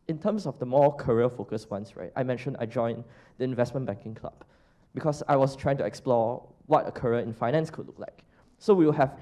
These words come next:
all these seniors who are really experienced, you know, they went out to the banks,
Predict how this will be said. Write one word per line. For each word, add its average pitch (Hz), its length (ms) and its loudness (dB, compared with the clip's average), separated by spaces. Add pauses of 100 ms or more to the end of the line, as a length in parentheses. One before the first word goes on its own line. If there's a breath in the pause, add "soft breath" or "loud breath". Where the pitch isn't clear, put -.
all 185 140 8
these 185 180 0
seniors 139 460 -2
who 117 140 -4
are 110 80 0
really 117 220 -6
experienced, 110 760 -10
you 104 40 -14
know, 104 200 -10
they 107 160 -6
went 120 180 0
out - 100 -6
to - 80 -20
the - 60 -16
banks, 123 580 -2